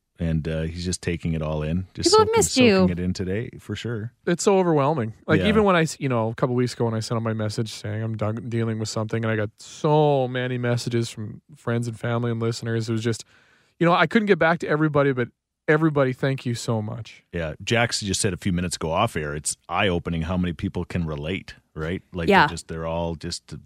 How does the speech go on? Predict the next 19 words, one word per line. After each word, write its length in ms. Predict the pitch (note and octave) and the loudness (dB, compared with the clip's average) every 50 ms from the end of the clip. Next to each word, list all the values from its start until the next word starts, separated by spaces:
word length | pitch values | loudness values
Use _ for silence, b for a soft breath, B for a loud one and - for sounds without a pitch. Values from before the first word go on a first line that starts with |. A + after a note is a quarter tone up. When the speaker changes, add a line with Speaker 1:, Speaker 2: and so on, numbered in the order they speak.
| _ - - | _ -16 -12
Speaker 1:
"Hey, 220 | E2+ F#2 F#2 F2+ | -8 -6 -4 -4
I'm 140 | F2 E2 E2 | -4 -4 -2
there 140 | F2 F#2 F2+ | -2 -2 -2
with 240 | F2 F#2+ G2 - | -2 -4 -4 -2
ya. 140 | - F#2+ F#2+ F#2+ | -4 -2 -2 -2
I'm 340 | F2+ E2 D#2+ D#2 D#2 D2+ b b b b b b b - | -2 -2 -2 -2 -2 -4 b b b b b b b -4
walking 360 | E2+ F2+ F#2+ F#2+ - F#2 F2+ | -2 -2 -2 -2 -2 0 0
that 180 | F2+ F2+ E2 - | 0 0 -2 -2
road," 260 | F2+ F2+ F#2 F#2+ F#2 | 0 0 0 0 0
and, 120 | F2+ E2 E2 D2+ C#2 E2 - - | 0 0 0 -2 -6 -12 -6 -4
you 120 | G2 F2+ | -2 -2
know, 120 | E2+ E2 D#2+ - - - | 0 -2 -4 -8 -8 -6
whatever 340 | E2+ F#2 G2 G2+ F2+ F#2 | -2 -2 0 0 0 -2
way 220 | F2+ E2 F#2 F#2 F#2 | -2 0 0 0 0
they're 180 | F2 F2+ F#2 | 0 0 0
walking 380 | F2+ F2 F2 F2+ F2+ - - F#2+ | 0 0 -2 -2 -2 -2 -2 -2
it 140 | F#2 F2+ D#2+ | -2 -2 -4
as 120 | D2+ C#2+ D2+ | -6 -6 -6
well. 260 | E2+ F2 G#2 A2+ | -4 -4 -4 -6